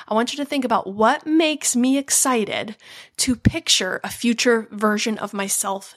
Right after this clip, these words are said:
doing. What makes me excited? Not what feels like a win, not what feels like what everybody thinks my goal should be, what makes me excited.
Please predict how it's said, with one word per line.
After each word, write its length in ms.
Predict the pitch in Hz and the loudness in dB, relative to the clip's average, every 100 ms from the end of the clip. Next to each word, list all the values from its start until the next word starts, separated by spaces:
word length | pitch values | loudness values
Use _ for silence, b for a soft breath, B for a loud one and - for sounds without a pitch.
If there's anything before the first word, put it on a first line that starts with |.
| - | -8
doing. 420 | 185 156 - 202 _ _ _ _ b b b b _ | -8 -8 -14 -20 _ _ _ _ b b b b _
What 220 | 220 240 | 0 2
makes 280 | 277 262 247 | 0 0 0
me 100 | 233 | -2
excited? 720 | 202 - - 208 175 156 - - _ _ _ _ _ _ _ _ _ _ _ 247 | 0 2 2 0 -4 -8 -12 -20 _ _ _ _ _ _ _ _ _ _ _ 0
Not 260 | 262 349 381 | 2 2 2
what 200 | 392 - | 0 2
feels 260 | 359 330 | 0 2
like 140 | 311 302 | 2 2
a 60 | |
win, 420 | 262 262 269 254 | 2 4 6 4
not 240 | 262 285 - | 4 0 -4
what 260 | 294 302 - - _ | -2 -2 -2 -18 _
feels 340 | 277 285 262 254 | 4 6 4 2
like 240 | 247 240 | 0 2
what 140 | 240 | 0
everybody 340 | 233 247 254 240 | 2 0 0 -2
thinks 400 | - 240 247 - | 0 2 2 0
my 140 | 220 | 0
goal 240 | 214 208 202 | 0 2 2
should 180 | 214 | 0
be, 140 | 202 208 | -2 0
what 220 | 214 - | 0 0
makes 260 | 214 196 214 | -4 -2 -2
me 340 | 226 254 262 | 2 4 4
excited. 540 | 226 - 190 160 - | 0 -2 -4 -10 -16